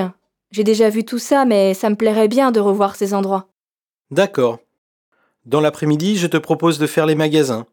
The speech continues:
Speaker 2: Ce sont les soldes en ce moment.
Speaker 1: Très bien.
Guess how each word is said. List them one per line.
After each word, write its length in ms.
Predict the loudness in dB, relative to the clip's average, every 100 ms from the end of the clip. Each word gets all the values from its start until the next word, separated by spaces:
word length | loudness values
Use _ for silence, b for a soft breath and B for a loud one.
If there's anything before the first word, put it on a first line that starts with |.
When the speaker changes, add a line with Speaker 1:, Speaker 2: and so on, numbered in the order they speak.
| _ _
Speaker 2:
Ce 180 | -4 -2
sont 160 | 0
les 100 | 0
soldes 460 | 2 0 0 0 -4
en 100 | -4
ce 160 | -6 -6
moment. 180 | -8 -10 _ _ _ _ _ _ _ _ _ _
Speaker 1:
Très 180 | -2 0
bien. 260 | 2 -2